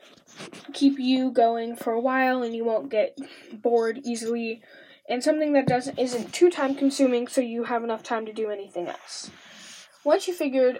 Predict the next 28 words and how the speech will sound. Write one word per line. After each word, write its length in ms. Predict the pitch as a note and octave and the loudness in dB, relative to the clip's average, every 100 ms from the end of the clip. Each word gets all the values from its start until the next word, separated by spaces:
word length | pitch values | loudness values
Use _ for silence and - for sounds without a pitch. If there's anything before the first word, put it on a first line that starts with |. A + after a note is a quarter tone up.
| - | 2
out 260 | A3+ A3 | 4 4
your 140 | - G#3 | 2 -6
topic, 720 | - C4+ C4 C4+ C4+ - - - - | 2 2 4 2 2 -6 -18 -20 -10
you 160 | B3 | -6
need 220 | B3 B3 | -2 -4
to 100 | A#3+ | -4
think 440 | A#3 A#3 G#3+ G#3 - | -6 -4 -4 -8 -8
of 140 | G3 | -8
a 40 | G3+ | -8
name. 360 | G3+ F#3+ - - C4+ - - - _ _ _ | -8 -8 -10 -14 -20 -20 -20 -20 _ _ _
I'm 80 | B3 | 0
gonna 140 | C#4 | 2
give 200 | D4 C4+ | 8 8
you, 180 | C4 B3+ - _ _ _ | 8 0 -8 _ _ _
I'm 80 | A#3 | -2
gonna 180 | B3 C#4+ | 0 2
count 220 | D#4+ D#4 | 2 2
down 200 | D4+ D#4 | 2 2
from 260 | F4+ F4 F4 | 2 2 4
three, 260 | C#4 C4+ | 2 2
and 100 | C4 | 0
you 60 | A#3 | -4
can 160 | A#3+ | -8
pause 340 | A3+ - B3 B3+ | -8 -2 0 0
at 100 | A#3 A3+ | -2 -2
any 240 | A3+ B3+ C#4 | -4 -2 -2
point 300 | - C#4+ - | 0 0 0
here 360 | B3 A3+ A#3 | -6 -6 -8